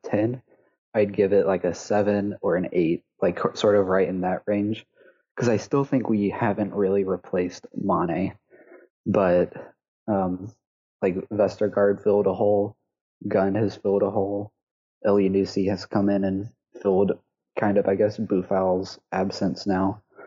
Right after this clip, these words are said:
And then Ings came in as a striker, which we really did need. And so I think it filled a lot of needs that we do,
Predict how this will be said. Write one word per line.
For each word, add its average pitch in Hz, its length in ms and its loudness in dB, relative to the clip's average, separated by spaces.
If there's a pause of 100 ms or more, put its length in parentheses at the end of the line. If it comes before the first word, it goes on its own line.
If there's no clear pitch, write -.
(220)
And 98 180 2
then 92 200 4
Ings 104 400 2
came 95 240 0
in 92 120 0
as 90 160 -2
a - 60 -4
striker, 92 400 0
which 95 240 0
we 95 440 0
really 101 260 4
did 95 260 0
need. 95 360 -2 (500)
And 92 160 0
so 92 140 0
I 95 80 2
think 113 400 -2 (300)
it - 200 -4
filled 117 180 4
a 110 60 2
lot 101 220 0
of 101 80 -2
needs 98 420 -6 (500)
that - 140 -2
we 98 160 -2
do, 98 500 -2